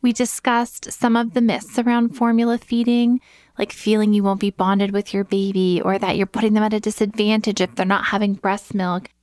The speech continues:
and really bust some of those negative core beliefs that we tell ourselves if we do choose to formula feed.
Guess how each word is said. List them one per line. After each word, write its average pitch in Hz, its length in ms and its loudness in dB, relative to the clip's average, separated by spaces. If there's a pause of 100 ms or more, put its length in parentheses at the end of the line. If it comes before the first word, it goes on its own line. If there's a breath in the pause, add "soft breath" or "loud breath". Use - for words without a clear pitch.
(160)
and 220 240 2
really 370 280 2
bust 220 380 0
some - 300 0
of 208 120 2
those 190 280 0
negative 196 840 2
core 220 400 0
beliefs 208 380 0
that 165 120 0
we 233 140 0
tell - 320 0
ourselves - 600 -2
if - 140 -4
we 214 80 4
do 220 320 0
choose 196 240 -2
to - 140 -6
formula - 420 -6
feed. - 380 -12